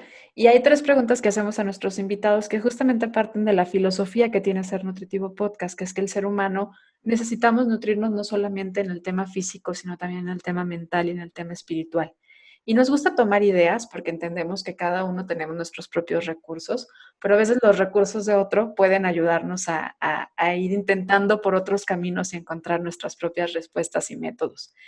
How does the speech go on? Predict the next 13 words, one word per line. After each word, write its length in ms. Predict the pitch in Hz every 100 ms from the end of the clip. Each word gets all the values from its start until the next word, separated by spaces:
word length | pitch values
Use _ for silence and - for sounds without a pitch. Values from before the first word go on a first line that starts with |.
| - _ _
Y 80 | 233
nos 100 | 262
gusta 160 | 285
saber 200 | 302 285
entonces 300 | 269 269 269
cómo 220 | 269 262 269
le 140 | 302
haces, 360 | 349 - 196 -
cómo 240 | 262 302
le 120 | 285
haces 320 | 269 277 269
tú, 160 | 262 262
Cristi, 560 | 262 254 - 202 233